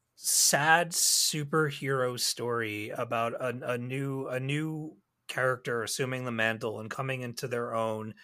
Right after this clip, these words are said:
And how do you, how do you go on? How do you defend a nation when your hero is gone? How do you prove to the rest of the world that not only do you still matter,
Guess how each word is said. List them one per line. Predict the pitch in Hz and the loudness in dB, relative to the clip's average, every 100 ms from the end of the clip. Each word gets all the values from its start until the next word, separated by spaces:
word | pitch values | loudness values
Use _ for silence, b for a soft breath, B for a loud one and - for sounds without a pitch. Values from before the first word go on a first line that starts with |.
| b b b b _ | b b b b _
And | - 127 113 | 0 0 0
how | - 131 131 | -4 -2 0
do | 139 151 | -2 -4
you, | 127 127 123 123 127 | -4 -4 -2 -4 -6
how | - 139 | 4 4
do | 139 | 4
you | 160 170 | -2 -2
go | 147 123 113 | 2 2 2
on? | 127 117 104 | 0 -2 -2
How | 104 127 131 | -4 -2 -2
do | |
you | 131 135 | -4 -6
defend | 127 - 120 120 113 | -6 -4 -4 -2 -4
a | 123 110 | -6 -6
nation | 107 117 123 123 104 110 _ _ _ _ _ _ _ | -6 -6 -4 -4 -8 -12 _ _ _ _ _ _ _
when | 135 113 110 107 113 131 | 0 2 2 -2 -8 -10
your | 123 120 | -12 -10
hero | - 135 123 117 | -8 -4 -2 0
is | 107 | -2
gone? | - 120 107 | -2 -4 0
How | 127 139 | 2 2
do | |
you | 147 139 | 2 -4
prove | - 131 123 | -4 -4 -4
to | 123 | -8
the | 117 | -4
rest | 113 107 - | -2 -4 -8
of | 117 | -14
the | 107 | -10
world | 110 110 110 101 - _ _ _ _ _ _ | -4 0 0 -2 -8 _ _ _ _ _ _
that | - 113 110 - | 0 2 0 -2
not | 139 117 139 | -4 0 2
only | 127 123 | 2 -2
do | 117 | -6
you | 117 110 | -8 -4
still | - 120 107 | -4 -2 -4
matter, | 107 113 110 101 98 | -2 0 0 -4 -6